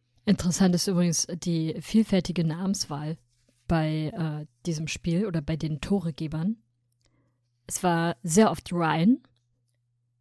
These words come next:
also Ryan Gold, ähm,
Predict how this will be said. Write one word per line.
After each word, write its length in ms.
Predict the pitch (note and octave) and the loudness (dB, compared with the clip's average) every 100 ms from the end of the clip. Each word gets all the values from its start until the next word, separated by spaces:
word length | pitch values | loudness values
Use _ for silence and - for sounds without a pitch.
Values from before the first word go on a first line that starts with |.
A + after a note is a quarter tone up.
| _ _ _ _ _ _ _ _ | _ _ _ _ _ _ _ _
also 300 | - D#3 D#3 - | -4 -2 -4 -6
Ryan 240 | - D3+ D3+ | -6 -6 -4
Gold, 340 | D#3 F3 - _ _ _ _ _ _ - | -2 -2 -4 _ _ _ _ _ _ -6
ähm, 580 | F3+ E3 E3 D#3 D3+ | -2 -2 -2 -4 -8